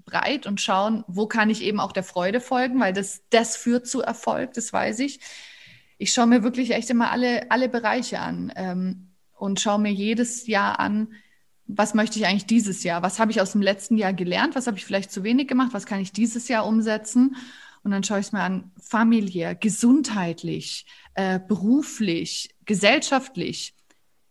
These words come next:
Alle möglichen Bereiche schaue ich mir an und, äh, und sag mir, was, was kann ich da bestmöglichst tun? Und ich finde, Visionen haben super, super wichtig, ähm,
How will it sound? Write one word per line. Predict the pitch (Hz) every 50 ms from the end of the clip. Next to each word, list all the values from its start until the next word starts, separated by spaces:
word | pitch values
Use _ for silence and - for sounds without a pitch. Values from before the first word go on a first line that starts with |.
| _ _ _
Alle | - 277 339 370
möglichen | 339 294 311 311 311 311 - - 269 254 214 -
Bereiche | - 214 180 175 185 220 294 - - 311
schaue | - - 254 226
ich | 220 220 -
mir | 208 196 175
an | 175 175 185 208 240 320 359 - - -
und, | 226 226 220 226 220 220 220
äh, | 214 214 208 208 - -
und | - 208 208
sag | 202 196 202 -
mir, | 226 214
was, | 202 208 - - - -
was | 208 220 - -
kann | - 233 226
ich | 240 233 -
da | - 202 208
bestmöglichst | - 196 202 - - - 214 208 208 202 190 185 - - - -
tun? | - 214 208 185 175 175
Und | 170 175
ich | 175 175 -
finde, | - 226 214 214 202 196 196 196 - - - - - - - - _ -
Visionen | 185 208 196 175 190 202 226 269 339 339 294 262 247
haben | 233 226 233 226 220 - - -
super, | 180 175 165 180 214 294 - - 277 254
super | 196 226 202 - 196 180 170
wichtig, | 220 240 - - - 370 453 494 466 - 240 - -
ähm, | 202 202 196 196 202 202 202 208 208 - -